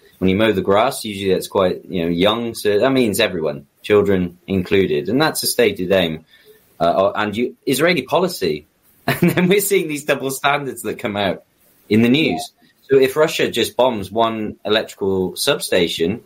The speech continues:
in Ukraine just before last winter, Ursula von der Leyen is categorically saying that's a war crime.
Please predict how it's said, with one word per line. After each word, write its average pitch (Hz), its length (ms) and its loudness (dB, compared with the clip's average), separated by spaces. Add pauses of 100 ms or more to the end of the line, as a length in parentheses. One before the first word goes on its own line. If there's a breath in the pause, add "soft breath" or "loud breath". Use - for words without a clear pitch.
(260)
in 98 300 2
Ukraine 107 420 -2
just 92 180 -4
before 92 260 -2
last 87 280 0
winter, 156 460 0 (340 loud breath)
Ursula 143 340 2
von 131 220 0
der 117 80 -4
Leyen 110 400 0
is 82 220 -8 (440)
categorically 127 800 -4
saying 98 300 -4
that's 92 180 -6
a 92 40 -10
war 101 240 2
crime. 69 360 -6